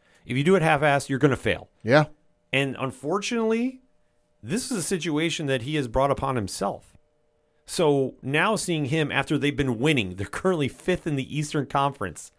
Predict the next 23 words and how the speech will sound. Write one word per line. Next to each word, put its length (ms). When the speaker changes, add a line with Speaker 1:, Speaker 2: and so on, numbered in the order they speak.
Speaker 2:
Oh, 120
yeah. 160
Speaker 1:
in 60
standings. 680
Speaker 2:
Oh, 100
yeah. 200
Speaker 1:
That 220
now 440
that 300
they 120
started 340
playing, 300
they 100
started 340
having 260
success. 400
We 160
did 180
not 320
hear 320
anything 640
about 600
this. 360